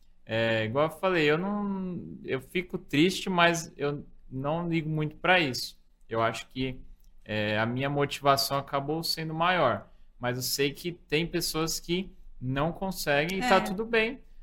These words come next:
Speaker 1: Às vezes a pessoa tem outra vida, outros objetivos.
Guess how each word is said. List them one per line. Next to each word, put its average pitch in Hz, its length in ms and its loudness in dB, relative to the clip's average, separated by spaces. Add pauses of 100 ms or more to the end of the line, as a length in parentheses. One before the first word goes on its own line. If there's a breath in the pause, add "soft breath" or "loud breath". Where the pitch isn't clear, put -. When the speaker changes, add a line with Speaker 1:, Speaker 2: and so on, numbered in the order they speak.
(100)
Speaker 1:
Às 120 80 -16
vezes - 20 -4
a 135 60 0
pessoa 139 360 -4
tem 139 400 -4
outra 156 340 0
vida, 143 340 -2
outros - 220 -4
objetivos. 139 1000 -4